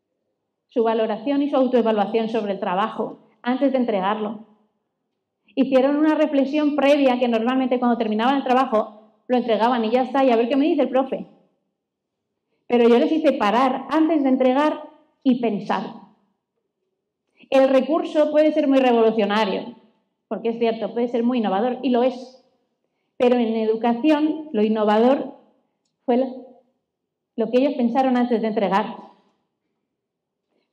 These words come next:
Porque si ellos hubieran cogido la inteligencia artificial, lo hubieran pasado el trabajo y no hubieran hecho ni caso a ese feedback, no habría habido ninguna innovación, porque la innovación siempre tiene que ir asociada a una mejora. El meter la tecnología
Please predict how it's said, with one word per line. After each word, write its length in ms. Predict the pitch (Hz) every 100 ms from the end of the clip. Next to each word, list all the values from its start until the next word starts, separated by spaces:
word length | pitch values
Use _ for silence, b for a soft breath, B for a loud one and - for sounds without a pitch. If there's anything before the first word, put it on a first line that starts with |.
| _ _
Porque 280 | 220 233 240
si 80 | 247
ellos 140 | 254
hubieran 200 | 302 302
cogido 320 | 277 247 269
la 100 | 254
inteligencia 440 | 240 220 233 254 247
artificial, 460 | 240 233 233 254
lo 80 | 202
hubieran 200 | 202 254
pasado 260 | 269 269 262
el 60 |
trabajo 360 | 254 220 226 226
y 40 |
no 80 | 196
hubieran 240 | 247 269 262
hecho 220 | 254 240
ni 140 | 196
caso 280 | 240 240 233
a 120 | 208
ese 420 | 226 226 208 214 - - _ _ _ _
feedback, 600 | 311 294 208 202 - - - _ _ _ _ _ -
no 140 | 240
habría 240 | 233 254 233
habido 560 | 214 196 202 - -
ninguna 300 | - 196 214
innovación, 720 | 233 233 190 185 233 226 - -
porque 180 | 208 214
la 80 | 214
innovación 640 | 196 196 202 269 277 - - _
siempre 280 | - 254 220
tiene 200 | 220 190
que 60 |
ir 80 | 220
asociada 300 | 214 214 233
a 40 | 226
una 120 | 220
mejora. 400 | 180 185 214 - - _ _ _ _ _ _ _ _ _ _ _ _ _ _ _ _ _ _ -
El 120 | 214
meter 280 | 208 247 254
la 140 | 233
tecnología 760 | 240 247 240 240 277 226 -